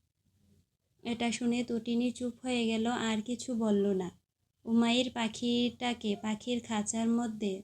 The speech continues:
ওড়নাটা শুদ্ধ ঢুকিয়ে দিল। তটিনী তা চুপচাপ দেখল। উমাইর বারান্দায় খাঁচাটি বাঁধিয়ে রেখে তটিনীর দিকে এক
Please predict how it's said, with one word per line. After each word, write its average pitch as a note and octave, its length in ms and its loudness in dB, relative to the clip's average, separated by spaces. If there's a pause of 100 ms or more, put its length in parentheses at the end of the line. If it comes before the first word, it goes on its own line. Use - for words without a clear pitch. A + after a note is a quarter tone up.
(100)
ওড়নাটা A#3 560 -2
শুদ্ধ A#3 420 0
ঢুকিয়ে G#3+ 480 0
দিল। F#3+ 300 0 (800)
তটিনী A#3+ 640 2
তা A3+ 300 -2
চুপচাপ B3+ 840 -4 (220)
দেখল। G3+ 500 0 (580)
উমাইর A#3 520 2
বারান্দায় G#3+ 640 2
খাঁচাটি A3+ 600 -4
বাঁধিয়ে A3 640 0
রেখে G#3+ 580 0
তটিনীর A3+ 580 -2
দিকে A#3+ 260 -4
এক G#3 240 0